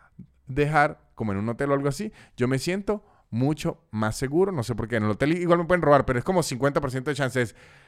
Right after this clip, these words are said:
Si me roban a mí en la calle, me roban el celular, el, el D N I y la plata. Y si me roban el hotel, me roban el pasaporte. Pero no voy a poner que si me roban, me roban toda mierda, porque ahí el, lo que voy es a llorar. Entonces,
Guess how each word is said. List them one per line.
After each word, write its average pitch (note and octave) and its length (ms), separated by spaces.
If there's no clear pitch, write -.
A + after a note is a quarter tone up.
Si - 160
me E3 100
roban B3 240
a A#3 40
mí G#3+ 80
en G#3+ 60
la A3 60
calle, B3+ 220
me G#3 100
roban E3 240
el F3+ 80
celular, C#3+ 680
el, C#3+ 340
el B2+ 200
D B2 100
N A#2+ 200
I D#3+ 100
y F3+ 60
la B2 160
plata. G2+ 340
Y A#2+ 60
si E3 140
me D3 100
roban F#3+ 260
el G3 80
hotel, A3 300
me C3 140
roban C#3+ 200
el D#3 120
pasaporte. A#2 500
Pero B2 160
no C3+ 80
voy F3 140
a G#3 80
poner E3 320
que F#3 100
si F3 140
me D3 120
roban, F3+ 340
me D#3+ 100
roban D3 360
toda E3 180
mierda, G3+ 300
porque D#3 180
ahí A#2+ 80
el, C3+ 160
lo C#3+ 160
que C3 80
voy A2+ 180
es B2+ 100
a C3 180
llorar. G2 600
Entonces, F#3 360